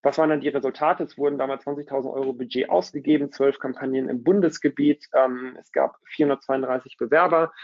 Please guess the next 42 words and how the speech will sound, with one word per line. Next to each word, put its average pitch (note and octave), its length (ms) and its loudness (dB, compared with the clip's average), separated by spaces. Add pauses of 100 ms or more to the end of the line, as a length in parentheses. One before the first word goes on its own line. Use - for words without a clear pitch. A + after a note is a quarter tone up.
(140)
Am C3 180 -4
Ende C#3 220 -4
wurden C3+ 200 -4
daraus B2+ 300 -6
sechs - 340 -4
Einstellungen D#3 720 0
generiert. C#3+ 500 0
Und B2 180 -10
wie D#3+ 100 -10
ich F#3 100 -10
schon D3+ 160 -8
gesagt C3+ 380 -2
habe, C3+ 260 -6
wir C3 120 -4
müssen D3+ 360 -8
öfter - 380 -2
auch - 280 0
offenlegen, D#3 580 -2
weil B2 160 0
wir, C3+ 340 0
wir B2 180 -6
werden D#3+ 380 2
mit C#3 160 -4
einer C3+ 300 0
Zielstellung C3 960 -2 (400)
oft B2+ 220 0
beauftragt, B2 680 -2
dass C3+ 140 0
Unternehmen C3+ 460 -4
sagen, C3+ 260 2
wir C3+ 80 -4
möchten C3+ 320 -4
drei, B2+ 380 2
vier, - 400 -2
fünf, C#3+ 260 -4
sechs - 400 -4
Mitarbeiter B2+ 720 -2
einstellen. D#3+ 480 -2
Das - 180 -8
ist - 140 -20
das - 120 -14
Ziel. A3 520 -6